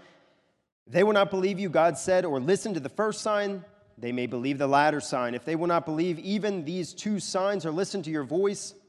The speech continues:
you shall take some water from the Nile and pour it on the ground. And the water that you shall take from the Nile will become blood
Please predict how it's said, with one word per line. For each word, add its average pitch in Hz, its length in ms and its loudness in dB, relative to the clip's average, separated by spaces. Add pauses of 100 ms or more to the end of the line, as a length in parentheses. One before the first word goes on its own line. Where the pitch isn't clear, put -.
(760)
you 165 100 -12
shall 143 180 -2
take 175 240 -4
some 147 180 -2
water 156 300 4
from 147 160 -6
the 135 80 -2
Nile 135 340 0
and 120 100 -6
pour 196 220 0
it 196 60 -2
on 180 100 0
the 147 80 -4
ground. 123 460 -4 (240)
And 139 100 -6
the 131 60 -2
water 180 400 4
that 165 240 -6
you 147 100 -6
shall 131 380 0
take 180 360 -2
from 160 200 -4
the 143 80 -2
Nile 165 480 -2 (240)
will 127 100 -6
become 123 360 -8
blood 117 600 2